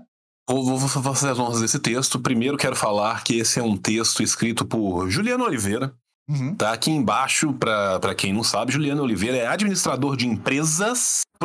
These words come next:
Speaker 2: plural.
Speaker 1: professor e palestrante. Especialista e mestre em engenharia de produção,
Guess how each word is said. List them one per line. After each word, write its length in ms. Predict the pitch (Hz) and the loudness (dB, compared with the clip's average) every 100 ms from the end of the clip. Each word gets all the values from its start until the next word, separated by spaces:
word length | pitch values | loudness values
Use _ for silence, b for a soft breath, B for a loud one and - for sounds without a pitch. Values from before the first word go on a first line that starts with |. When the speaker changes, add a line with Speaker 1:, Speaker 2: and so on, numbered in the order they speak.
| 175 | 0
Speaker 2:
plural. 20 | |
Speaker 1:
professor 840 | - 123 123 107 - - - - - - | 0 0 0 0 -2 -2 -2 -4 -8 -2
e 100 | 165 | 0
palestrante. 840 | 170 151 - - 85 160 - - - | 2 2 0 0 -2 -2 -2 -2 -2
Especialista 1040 | 208 277 - - 196 - 160 135 139 - | -2 0 0 0 0 0 0 2 0 0
e 40 | 156 | 0
mestre 560 | 127 165 - - 156 | 0 0 0 0 0
em 280 | 139 180 185 - _ _ - | 0 0 -2 -8 _ _ -4
engenharia 640 | 208 277 220 233 175 147 135 | 0 2 0 0 0 0 0
de 80 | |
produção, 640 | 120 120 143 - 120 120 | -2 -2 0 0 0 -2